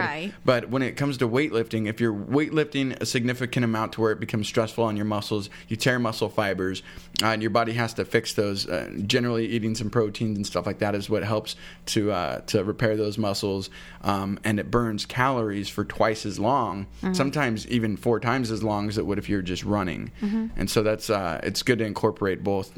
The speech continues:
Speaker 2: lifting weights and, and
Speaker 1: Yeah.
Speaker 2: some sort of cardio.
Speaker 1: And after you told me that, it made it a lot, like, more important to me. I moved it up on my priority list that, you know, if I'm too tired to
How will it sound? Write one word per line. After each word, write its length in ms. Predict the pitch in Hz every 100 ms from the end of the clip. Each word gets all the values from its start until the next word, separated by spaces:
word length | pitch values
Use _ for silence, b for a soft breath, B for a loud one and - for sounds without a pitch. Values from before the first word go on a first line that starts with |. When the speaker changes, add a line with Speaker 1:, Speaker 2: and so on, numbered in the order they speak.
| -
Speaker 2:
lifting 360 | - 110 113 104
weights 400 | 95 90 - -
and, 340 | 90 92 98 -
and 200 | - -
Speaker 1:
Yeah. 160 | 330 240
Speaker 2:
some 80 | 196
sort 120 | -
of 80 | -
cardio. 200 | - -
Speaker 1:
And 80 | 240
after 200 | - 285
you 100 | 254
told 240 | 254 233
me 120 | 220 202
that, 220 | 185 175
it 80 | 170
made 200 | 175 170
it 120 | 165
a 20 |
lot, 340 | 165 165 156 -
like, 240 | 160 - - - -
more 220 | 208 202
important 520 | 185 185 175 - 160 180
to 80 |
me. 200 | 180 160
I 60 | 165
moved 260 | 165 160 165
it 80 | 160
up 120 | 160
on 100 | 160
my 140 | 160 156
priority 580 | - 170 165 165 165
list 340 | 151 160 165 -
that, 240 | 175 170 B B B
you 100 | 208
know, 120 | 190
if 120 | 180 190
I'm 160 | 190 190 -
too 180 | 277 277
tired 600 | 262 220 214 208 208 202
to 640 | - 226 208 190 185 185